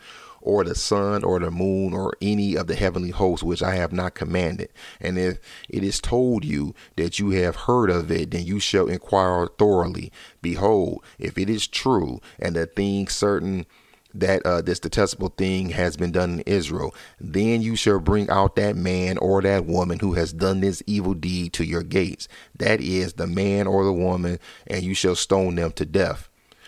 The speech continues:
On the evidence of two witnesses or three witnesses, he who is to die shall be put to death. He shall not be put to death on the evidence of one witness. The hand of the witnesses shall be the first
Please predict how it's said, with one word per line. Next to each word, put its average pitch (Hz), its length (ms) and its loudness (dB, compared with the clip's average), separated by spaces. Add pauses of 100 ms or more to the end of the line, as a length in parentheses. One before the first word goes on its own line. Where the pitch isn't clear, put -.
(220)
On 95 120 4
the - 120 0
evidence 113 560 4
of 87 420 -2
two 117 260 -2
witnesses 95 600 0
or 101 80 -2
three 117 200 0
witnesses, 87 800 -2 (420)
he 120 300 0
who 110 240 0
is 95 220 2
to - 120 -2
die 92 360 0
shall 101 560 2
be 95 200 -2
put - 220 2
to 80 80 -2
death. 87 340 0 (280)
He 104 100 0
shall 90 220 2
not 101 240 4
be 95 120 -2
put 92 340 2 (300)
to 101 120 0
death 92 260 0
on 90 120 2
the 82 60 2
evidence 85 380 0
of 78 160 -2
one 90 320 2
witness. 69 480 -6 (200)
The - 100 -4
hand 117 320 2
of 123 80 2
the 120 60 4
witnesses 95 540 2
shall 104 360 4
be 98 200 -2
the 92 140 -4
first 98 420 0